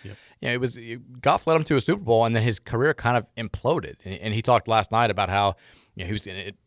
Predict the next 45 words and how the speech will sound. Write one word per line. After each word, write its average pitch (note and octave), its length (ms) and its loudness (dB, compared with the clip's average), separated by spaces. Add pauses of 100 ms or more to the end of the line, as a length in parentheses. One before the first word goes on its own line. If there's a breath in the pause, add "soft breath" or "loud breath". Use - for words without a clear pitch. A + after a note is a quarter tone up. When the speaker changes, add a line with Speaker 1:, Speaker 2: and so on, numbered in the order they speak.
Speaker 2:
in G#2 120 -8
sort G2 160 -6
of G2 60 -4
a G#2+ 60 0
bad F#2+ 320 0
place G#2 220 2
mentally A2 300 0
when G#2+ 80 0
he A2 60 0
got G#2+ 140 4
traded. A#2+ 320 -2
He, F#2 60 -8
he F#2+ 220 -8
kinda G2 220 -4
felt G2 180 -4
like G2 120 -6
he'd A2 120 -2
been G2 140 -4
broken, G#2+ 480 0 (360 loud breath)
and G#2+ 140 4
he B2+ 120 0
was E3 180 4
not A#2+ 340 6
good A#2+ 380 2
when G2+ 120 -8
he G#2 60 -4
first A2+ 260 -2
got G#2+ 140 0
to F#2 80 -14
Detroit. G#2 360 -4
Like, F2 120 -12
they A2 80 2
were B2+ 100 2
terrible F#2 600 0
in F#2 100 -8
Campbell's G#2+ 320 0
first G#2 260 -2
season G2+ 220 2
until A2+ 180 -2
the A2 80 0
very A2 380 4
end G2+ 120 0
of F2+ 60 -4
the F#2 80 -2
year, B2+ 320 6